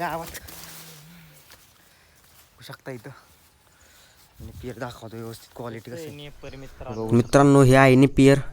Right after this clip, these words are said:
Speaker 1: याला आमच्या इकडे नेपियर आणि हत्ती घास म्हणतात. ही गाया गुरांसाठी चांगलं खायला वापरतात, नाही का? मस्त असं खात्यात, गाया गुरांना भरपूर आवडतं हे. तर तुमच्या इकडे हे करतात का?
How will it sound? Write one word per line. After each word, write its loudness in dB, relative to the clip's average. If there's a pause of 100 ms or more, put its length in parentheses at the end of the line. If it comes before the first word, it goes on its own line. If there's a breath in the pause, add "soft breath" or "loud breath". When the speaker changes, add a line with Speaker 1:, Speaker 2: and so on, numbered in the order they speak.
Speaker 1:
याला 4
आमच्या 4
इकडे 4
नेपियर 6
आणि 4
हत्ती 2
घास 2
म्हणतात. 2 (600 soft breath)
ही 2
गाया 6
गुरांसाठी 2
चांगलं 2
खायला 6
वापरतात, 4
नाही 2
का? 0 (520 soft breath)
मस्त -2
असं 0
खात्यात, 2
गाया 4
गुरांना 2
भरपूर 4
आवडतं 2
हे. -2 (680 soft breath)
तर -8
तुमच्या 4
इकडे 4
हे 4
करतात 0
का? 0